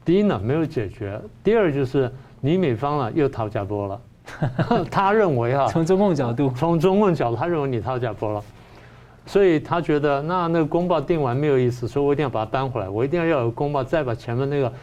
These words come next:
Speaker 1: 被你偷吃布地方再把它吃回来。
Speaker 2: 但中共自己都一直违反他自己的东西。
Speaker 1: 那是另外一回事，那是另外一回事。
Speaker 2: <laughs>
Speaker 1: 他不觉得他违反，
Speaker 2: 嗯。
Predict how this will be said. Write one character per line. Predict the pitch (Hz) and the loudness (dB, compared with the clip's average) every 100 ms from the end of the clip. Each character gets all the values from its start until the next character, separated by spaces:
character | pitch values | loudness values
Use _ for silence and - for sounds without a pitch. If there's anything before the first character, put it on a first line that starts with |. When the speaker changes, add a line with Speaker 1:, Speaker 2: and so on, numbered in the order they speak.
| - - | -20 -2
Speaker 1:
被 | 175 | 0
你 | 156 107 | 0 -2
偷 | - 156 | -2 0
吃 | 160 - 160 | 0 0 -2
布 | 165 | 0
地 | 131 123 | -2 0
方 | 123 | 0
再 | 123 | -2
把 | 104 | -2
它 | 98 | -4
吃 | - 123 | -4 -4
回 | 117 101 | -4 -6
来。 | 92 85 | -8 -8
Speaker 2:
但 | - 269 | -2 0
中 | 262 254 | 2 2
共 | 247 | 2
自 | 254 233 | 2 -2
己 | 147 | 0
都 | 180 208 | 2 4
一 | |
直 | 180 | 4
违 | 156 180 | 4 4
反 | 147 | 2
他 | 151 | 0
自 | 151 | 2
己 | 214 | 2
的 | |
东 | 214 | 2
西。 | 233 | 2
Speaker 1:
那 | |
是 | 226 | 4
另 | |
外 | 175 | 4
一 | 147 | 4
回 | 131 | 2
事， | 151 143 - | 2 -2 -4
那 | 190 190 | -2 2
是 | 185 | 4
另 | 147 | 4
外 | |
一 | |
回 | 156 | 2
事。 | 147 - 175 - | 2 0 -2 -6
Speaker 2:
<laughs> | - - | -20 -12
Speaker 1:
他 | - 180 214 | -2 2 2
不 | - 233 | 2 0
觉 | 185 135 | 2 2
得 | 127 117 | 2 2
他 | 131 | 2
违 | 113 113 | 2 2
反， | 117 110 | 0 -2
Speaker 2:
嗯。 | 147 | -2